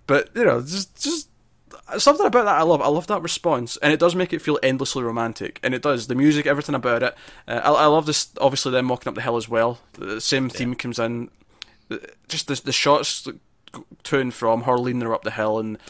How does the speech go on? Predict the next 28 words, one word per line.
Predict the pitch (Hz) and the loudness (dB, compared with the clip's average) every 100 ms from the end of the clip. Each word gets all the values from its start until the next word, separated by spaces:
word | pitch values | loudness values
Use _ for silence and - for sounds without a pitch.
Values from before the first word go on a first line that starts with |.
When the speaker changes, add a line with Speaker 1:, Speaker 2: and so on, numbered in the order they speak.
| - - - | -20 -14 -4
Speaker 1:
them | 117 | -2
looking | 120 - 123 | -2 -2 -4
at | |
each | 117 - 123 | -4 -4 -4
other. | 117 113 - - _ | -2 -2 -4 -20 _
And | - | 0
it | 170 | 6
almost | 269 415 - | 6 6 0
makes | 190 - | -2 -2
Camilla | - 135 143 | -4 0 0
feel | 117 131 | 0 -4
like | - | -8
a | 98 | -12
right | 104 180 - - | -6 -6 -6 -6
bitch | 143 120 - | -4 -4 -4
when | 120 | -6
they | 113 | -2
get | 123 | -2
to | - | -2
the | 113 | -8
top, | - 131 113 - | -2 -2 -2 -4
and | 110 104 - _ _ _ _ _ _ - | -6 -8 -14 _ _ _ _ _ _ -2
it's | 117 - - | 0 0 0
like | 120 - | -2 -2
they're | 127 | -4
being | 120 143 135 | 0 0 2
deceitful, | 117 - - - | -2 -4 -4 -4
like, | 110 - | -4 -4